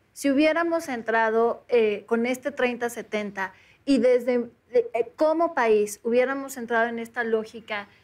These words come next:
de paridad, de dar oportunidad a las mujeres, de igualdad, etcétera, no hubiéramos tenido que llegar a este cincuenta cincuenta,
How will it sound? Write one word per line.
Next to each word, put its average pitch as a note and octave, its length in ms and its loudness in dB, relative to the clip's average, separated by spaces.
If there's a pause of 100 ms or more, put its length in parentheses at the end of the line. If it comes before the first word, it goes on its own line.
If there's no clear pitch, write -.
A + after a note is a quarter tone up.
(100)
de B3 140 4
paridad, A3 600 0 (220)
de B3+ 200 4
dar B3+ 160 2
oportunidad A3 520 -4
a G#3+ 40 -2
las G#3+ 260 -10
mujeres, G3+ 540 -12
de A#3+ 140 4
igualdad, G#3+ 500 -2
etcétera, G#3+ 560 -4 (240)
no D#4 80 4
hubiéramos E4+ 360 2
tenido B3+ 360 -4
que B3+ 100 -8
llegar G#3 260 -2
a A#3 40 -4
este A#3+ 180 -12
cincuenta G3+ 480 -10
cincuenta, G#3+ 540 -4